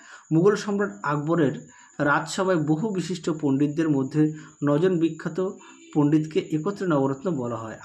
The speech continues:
আকবরের রাজসভায় পণ্ডিতগণ হলেন আবুল ফজল, ঐতিহাসিক, দুই নম্বর হচ্ছে ফৌজি, হচ্ছে কবি,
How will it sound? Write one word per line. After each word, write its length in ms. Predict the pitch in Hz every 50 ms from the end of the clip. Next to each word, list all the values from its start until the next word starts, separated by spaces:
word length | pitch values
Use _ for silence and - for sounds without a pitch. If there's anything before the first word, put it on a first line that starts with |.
| 139 143
আকবরের 340 | 151 151 165 175 180 185 165 151
রাজসভায় 540 | 135 - - - - 165 151 135 127 160 - - - _ _ _ - _ _ - - _ _ _ _ _ _ -
পণ্ডিতগণ 520 | 170 156 156 156 165 165 - - 175 165 156 151
হলেন 200 | 151 147 151 196 254 - - - - _ - 147
আবুল 200 | 147 151 165 160 156 160
ফজল, 320 | 160 151 151 156 151 151 156 156 - - - - _ _ _ _ _ _ _ _ _ _ _ _ -
ঐতিহাসিক, 520 | 151 147 151 156 156 151 156 - 156 151 151 147
দুই 100 | 143 143 147
নম্বর 180 | 143 143 143 139
হচ্ছে 200 | 143 - 151 156 156 151 - - - _ - -
ফৌজি, 320 | - 165 165 156 156 160 160 156
হচ্ছে 160 | 151 160 151 -
কবি, 260 | 156 147 139 143 147